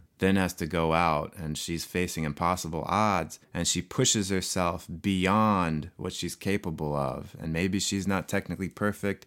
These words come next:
She's not, quote unquote, as good as the first one. But because she is, like,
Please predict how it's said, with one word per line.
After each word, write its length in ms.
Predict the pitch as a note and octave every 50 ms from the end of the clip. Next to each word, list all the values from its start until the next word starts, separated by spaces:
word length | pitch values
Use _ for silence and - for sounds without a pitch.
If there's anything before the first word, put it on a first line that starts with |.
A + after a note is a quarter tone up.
| - - -
She's 240 | - - G2 F2+ G2+
not, 300 | G#2 G2+ G2 F#2+ - -
quote 260 | - A2 A2 A2 G#2+
unquote, 380 | G#2+ G#2 - - G#2+ G#2 F#2 -
as 300 | F#2 G#2 G#2+ G#2+ F2 F2
good 380 | F#2 - B2+ C#3 D3 B2+ G2+ F#2+
as 160 | F#2 D#2+ D#2+
the 120 | F2+ E2+
first 360 | - - E2+ E2+ E2 - -
one. 380 | E2+ D#2 C#2+ C#2 C#2 - - - - _ _ _
But 160 | - F#2+ F2+ -
because 400 | G2+ F#2+ - - B2 B2 A#2+ -
she 260 | - - A2 G#2 G2+
is, 220 | G2+ F#2+ E2+ F2
like, 400 | F2+ F#2 G2 F#2+ E2+ D2+ C#2+ -